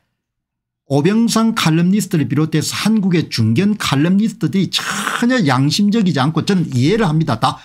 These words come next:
밥벌이를 해야 되니까, 밥을 먹고 살아야 되니까 옳은 일은 아니지만 그냥 이해는 한다는 거죠. 예. 문재인 정권 최악의 오점은 바로 뭐죠?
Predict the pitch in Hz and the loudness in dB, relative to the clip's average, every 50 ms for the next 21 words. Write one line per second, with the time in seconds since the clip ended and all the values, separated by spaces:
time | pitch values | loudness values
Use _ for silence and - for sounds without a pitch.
0 | - _ _ - - 120 120 117 - 208 220 240 208 151 127 135 156 175 170 104 | -20 _ _ -2 -2 -2 -2 0 -2 0 0 2 2 0 2 2 0 0 0 -2
1 | 90 85 - - - - - _ _ _ _ _ _ _ _ _ _ _ _ _ | -4 -4 -8 -10 -14 -16 -16 _ _ _ _ _ _ _ _ _ _ _ _ _
2 | _ _ _ _ _ _ _ _ _ - 143 156 165 202 202 190 185 202 196 - | _ _ _ _ _ _ _ _ _ -2 0 2 2 2 2 2 2 0 0 -2
3 | 165 - - - 175 180 165 120 104 101 95 90 87 - - 101 85 - _ _ | -2 -2 0 -2 0 0 0 0 0 -2 -4 -6 -6 -8 -10 -12 -12 -12 _ _
4 | _ _ - 156 160 185 214 247 269 269 247 240 214 170 156 131 113 117 123 143 | _ _ -2 0 2 2 4 2 2 2 2 2 2 2 2 2 2 2 2 2
5 | 165 175 180 156 165 170 156 135 160 160 170 170 156 139 120 110 117 139 196 226 | 2 2 2 2 2 2 0 0 0 0 0 0 0 0 0 2 2 2 2 2
6 | 226 175 151 135 135 151 165 160 139 101 - 95 - - - - - - - _ | 2 2 2 0 0 2 2 0 0 -2 -4 -6 -14 -16 -16 -18 -20 -20 -20 _
7 | _ _ _ _ _ _ 50 _ _ _ _ _ _ _ _ _ _ _ _ _ | _ _ _ _ _ _ _ _ _ _ _ _ _ _ _ _ _ _ _ _
8 | _ _ _ _ _ _ _ _ _ _ _ _ _ _ - 127 139 156 165 160 | _ _ _ _ _ _ _ _ _ _ _ _ _ _ -2 2 2 2 4 2
9 | 196 233 247 247 233 - 220 202 202 196 202 202 196 196 - - - - - - | 2 2 2 2 2 2 2 2 2 0 0 0 0 0 0 0 0 0 2 2
10 | 107 110 123 180 208 208 226 170 113 - - - 156 170 180 175 202 214 - 254 | 2 2 2 2 2 2 2 2 0 0 -2 -2 0 0 2 2 0 0 -2 -2
11 | - - - - - - - _ _ _ _ _ - - 98 110 127 139 123 101 | -4 -4 -6 -8 -10 -14 -20 _ _ _ _ _ -4 -2 0 0 2 0 0 0
12 | 98 95 123 202 - | -2 -4 -4 -6 -8